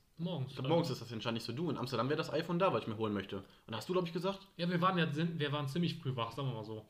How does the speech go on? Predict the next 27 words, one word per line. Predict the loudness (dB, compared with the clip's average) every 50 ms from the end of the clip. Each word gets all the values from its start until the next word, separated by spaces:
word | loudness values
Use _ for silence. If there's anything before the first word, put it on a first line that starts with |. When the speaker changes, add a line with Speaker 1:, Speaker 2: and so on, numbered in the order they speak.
| -8
Speaker 2:
Boah, | -4 -2 0
ja, | 2 2 2 2
weil | 2 2
wir | 2 0 0
kaum | 2 4 4 4
Speaker 1:
Und | 4 4
Speaker 2:
gepennt | 2 0 0 0 0
haben, | 2 2
Speaker 1:
wir | 2
haben | 2 2
Speaker 2:
richtig. | 2 4 4
Speaker 1:
kaum | 6 6
gepennt, | 4 4 2 2 2 2
das | 2 2 2 2
war | 2
irgendwie | 2 2 2 2
eine | 2
scheiß | 0 0 -2 -2 -2 -2 -2 -4
Nacht, | -4 -4 -4 -4 -6
die | -4
ganze | -2 -2 -2 -4
Zeit | -4 -4 -2
am | 0 0
Regnen | 2 2 2 2 2 0 0 0
und | 0 0 0
sowas. | -2 -2 -2 -2 -4 -6 -8 -10 -4
Speaker 2:
Ja. | -2 -2 -2 -2 -4